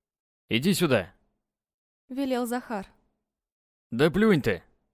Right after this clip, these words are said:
Speaker 2: заметил он, как я посмотрела на ноги.
Speaker 1: «Это же вода, быстро высохнет».
Speaker 2: Он поставил стул перед печной заслонкой,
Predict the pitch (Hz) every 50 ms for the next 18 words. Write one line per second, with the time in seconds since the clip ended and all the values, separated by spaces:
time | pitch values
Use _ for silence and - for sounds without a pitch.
0 | _ _ _ _ _ _ _ _ - 226 247 254 254 269 302 - - 226 214 214
1 | 220 214 220 220 - 226 - 233 - 233 226 - 240 233 226 240 240 247 240 226
2 | 220 208 214 214 208 _ _ _ _ _ _ _ _ _ _ _ _ _ _ -
3 | 143 156 - 190 170 151 180 170 180 180 165 160 127 101 92 95 - _ _ -
4 | 143 196 220 170 - - 143 151 180 175 - - 117 - - 98 87 - _ _
5 | _ _ _ _ _ _ _ _ _ _ _ _ _ _ - 247 247 240 - 247
6 | 240 - - 247 240 247 247 240 - - - 302 330 330 - 226 220 214 - 240
7 | - - 226 220 220 214 233 240 - 285 277 254 220 202 - 196 208 208